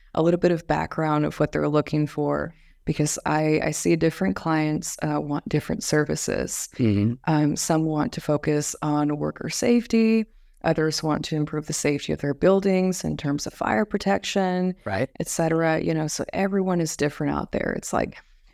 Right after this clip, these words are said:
Speaker 1: what do they need? A little bit of background on them. Um, how can I best serve them and their needs? Um,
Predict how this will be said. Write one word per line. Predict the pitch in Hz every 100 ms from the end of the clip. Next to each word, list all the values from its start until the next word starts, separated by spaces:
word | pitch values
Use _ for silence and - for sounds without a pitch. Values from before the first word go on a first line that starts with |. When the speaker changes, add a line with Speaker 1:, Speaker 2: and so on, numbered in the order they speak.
| _
Speaker 1:
what | - 170 180
do | 214
they | 202 202
need? | 185 170 165 165 175 -
A | 160
little | 160 190
bit | 196 196
of |
background | 196 - 175 - 170 170
on | 160 160
them. | 160 156 156 156 -
Um, | 156 156 151
how | - 180
can | - 185
I | 180
best | 170 165 -
serve | - 165 156
them | 160 156 151 156 -
and | - 156 151 -
their | 147 156 151
needs? | 156 - - - - - _ _ _ _ -
Um, | 165 147 - - 190